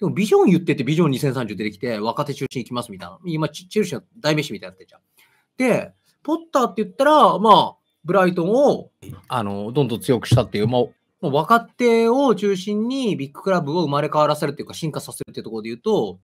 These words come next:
トゥヘルがそれやってくれなかったけど、その次の人材としてイングランド人だし、で、なんかこう、適切な感じするじゃん。まあ一応若手監督でね、その監督自体もそういうね、プロジェクトの広告塔になれそうだし。で、これ言っとくと、トゥヘルは別に若手使わないわけじゃないですよ。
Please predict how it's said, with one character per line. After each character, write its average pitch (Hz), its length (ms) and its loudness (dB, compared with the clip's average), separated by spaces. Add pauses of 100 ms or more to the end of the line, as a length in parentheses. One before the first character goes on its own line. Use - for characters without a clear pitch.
ト 254 100 -4
ゥ 254 60 0
ヘ 285 100 -2
ル 285 80 -2
が 269 120 -2
そ 240 100 -4
れ 214 80 6
や 202 80 4
っ 196 80 -6
て 202 100 -4
く 196 80 0
れ 208 80 2
な 208 100 2
か 196 100 0
っ 190 120 -6
た 196 100 -6
け 196 120 -2
ど、 233 320 2
そ 190 100 -2
の 180 80 2
次 185 180 -4
の 180 120 -2
人 135 200 -4
材 139 200 -2
と 143 80 -8
し 139 60 -18
て 165 80 -4
イ 135 40 -2
ン 139 80 -4
グ 143 60 -4
ラ 147 100 -2
ン 131 60 -6
ド 127 40 -12
人 123 160 -8
だ 110 100 -10
し、 202 180 -6
で、 120 320 -6 (480)
な 190 80 -2
ん 185 60 -4
か 120 100 -6
こ 107 180 -6
う、 107 80 -10
適 143 160 -12
切 156 160 -6
な 147 80 -2
感 - 140 -8
じ - 60 -14
す 120 40 -14
る 90 60 -10
じ 87 40 -12
ゃ - 40 -14
ん。 - 40 -14
ま 156 80 -2
あ - 40 2
一 139 100 -6
応 226 80 6
若 165 260 4
手 202 120 -2
監 196 180 2
督 107 160 -4
で 101 300 -10
ね、 156 340 -6
そ - 200 -6
の 185 180 0
監 269 180 -4
督 302 160 -4
自 269 140 -4
体 285 100 4
も 208 80 0
そ 185 140 0
う 185 40 6
い 170 280 2
う 165 180 -10
ね、 147 220 2
プ 196 80 0
ロ 185 80 4
ジ 175 80 0
ェ - 20 2
ク - 80 -10
ト 143 100 -2
の 120 120 0
広 147 180 2
告 147 160 -2
塔 147 120 -2
に 120 60 -2
な 117 140 0
れ 131 80 0
そ 127 140 -8
う 98 40 -6
だ 92 60 -12
し。 - 140 -20 (100)
で、 180 300 -4 (160)
こ - 80 -6
れ 156 80 -2
言 156 40 -8
っ 156 40 -8
と 294 80 -6
く - 40 -20
と、 - 120 -4
ト 202 100 -6
ゥ 285 60 0
ヘ 370 80 0
ル 381 60 0
は 262 60 0
別 156 200 -4
に 160 40 0
若 147 220 -2
手 220 80 -16
使 - 140 -4
わ 247 80 4
な 240 60 0
い - 20 2
わ 190 40 4
け 143 60 -4
じ 123 60 -4
ゃ - 20 -2
な 113 40 -4
い - 20 -6
で - 60 -20
す 95 40 -18
よ。 92 140 -16